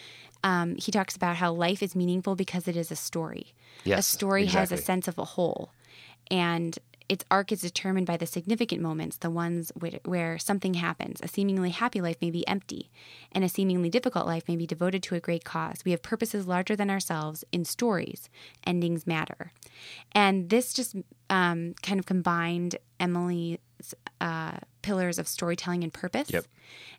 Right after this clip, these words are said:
Speaker 2: Which
Speaker 1: And
Speaker 2: we talked
Speaker 1: saying
Speaker 2: about in our critique.
Speaker 1: Yeah, <laughs> about how those, those actually are interwoven.
Speaker 2: Right.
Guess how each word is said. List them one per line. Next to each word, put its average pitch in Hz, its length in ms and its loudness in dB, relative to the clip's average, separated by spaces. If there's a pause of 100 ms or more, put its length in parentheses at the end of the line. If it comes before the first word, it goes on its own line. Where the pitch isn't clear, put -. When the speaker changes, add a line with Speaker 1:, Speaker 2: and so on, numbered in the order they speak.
(140)
Speaker 2:
Which 95 140 4
Speaker 1:
And 95 40 2
Speaker 2:
we 110 60 4
talked 120 220 8
Speaker 1:
saying 87 100 0
Speaker 2:
about 80 180 2
in 85 100 -4
our 78 100 -2
critique. 80 400 -2
Speaker 1:
Yeah, 214 340 8
<laughs> - 20 6
about 262 220 10
how 208 320 8
those, 180 560 4
those 190 300 0
actually 170 680 0 (220)
are 165 380 0
interwoven. 175 760 2
Speaker 2:
Right. - 220 0